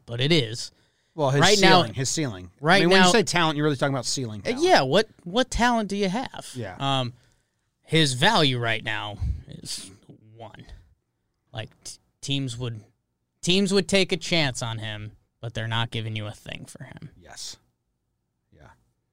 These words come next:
Speaker 2: You wanna do someone else?
Speaker 1: Not gonna make that chart. Ottavino,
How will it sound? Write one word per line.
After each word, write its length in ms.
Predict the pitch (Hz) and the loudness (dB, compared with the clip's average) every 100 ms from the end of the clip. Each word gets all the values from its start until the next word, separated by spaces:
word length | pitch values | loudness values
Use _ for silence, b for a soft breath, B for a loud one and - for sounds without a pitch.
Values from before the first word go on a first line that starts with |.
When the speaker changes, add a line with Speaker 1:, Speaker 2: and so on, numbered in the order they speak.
| _ _ _ _ _ _ _ | _ _ _ _ _ _ _
Speaker 2:
You 60 | 104 | -14
wanna 80 | 90 | -10
do 80 | |
someone 240 | 92 95 90 | -8 -10 -8
else? 340 | 113 147 - - | -8 -8 -10 -8
Speaker 1:
Not 180 | 120 110 | -6 -6
gonna 140 | - | -8
make 180 | 50 - | -12 -12
that 160 | - - | -14 -14
chart. 380 | - - - - B B B B _ _ - | -12 -12 -12 -12 B B B B _ _ -10
Ottavino, 560 | 110 113 135 151 101 | -6 -2 0 0 -2